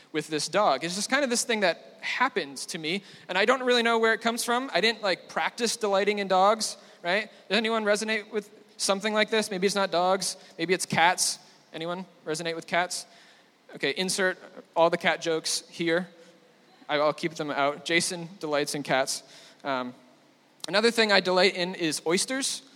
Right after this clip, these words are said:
Not in the same way as dogs. I like eating oysters.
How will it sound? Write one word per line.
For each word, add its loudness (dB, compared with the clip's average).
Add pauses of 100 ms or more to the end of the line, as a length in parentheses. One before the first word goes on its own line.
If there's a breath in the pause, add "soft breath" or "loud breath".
(340 loud breath)
Not 8
in 0
the 0
same 0
way 2
as -2
dogs. 2
I 0
like 2
eating -2
oysters. -4